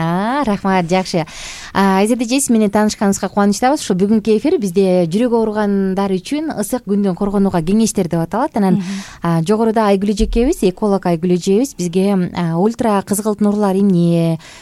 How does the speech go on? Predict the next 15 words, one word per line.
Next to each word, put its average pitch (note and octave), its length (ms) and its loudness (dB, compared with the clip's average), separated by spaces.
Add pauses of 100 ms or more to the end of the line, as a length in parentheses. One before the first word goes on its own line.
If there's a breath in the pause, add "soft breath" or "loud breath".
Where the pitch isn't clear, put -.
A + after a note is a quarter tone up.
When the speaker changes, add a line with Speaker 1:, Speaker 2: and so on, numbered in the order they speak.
(140 loud breath)
Speaker 1:
күн A3+ 320 2
деген A3 280 2
эмне, G3 300 2
негизи F#3 380 0
эле F3 100 2
күндүн G3 640 0
жалпы G3+ 400 -2
ошо G3 180 -2
нуру G3+ 300 2
тууралуу E3 380 -2
бир F3 160 -2
аз F3+ 100 -2
маалымат F#3+ 360 0
берип G3 280 0
өттү. F4+ 140 -4